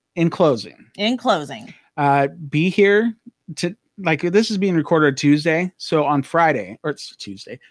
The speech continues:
Speaker 1: Thursday, <laughs> this is re-, being recorded on Thursday. So on Friday, tomorrow,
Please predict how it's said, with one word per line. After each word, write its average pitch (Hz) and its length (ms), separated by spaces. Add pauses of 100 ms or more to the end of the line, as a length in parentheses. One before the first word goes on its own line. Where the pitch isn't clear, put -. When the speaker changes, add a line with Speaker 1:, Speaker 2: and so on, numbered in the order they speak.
(140)
Speaker 1:
Thursday, 156 520 (300)
<laughs> - 840
this 180 160
is 196 40
re-, 202 140
being 170 200
recorded 160 320
on 135 120
Thursday. 143 440
So 139 180
on 135 100
Friday, 156 640
tomorrow, 143 720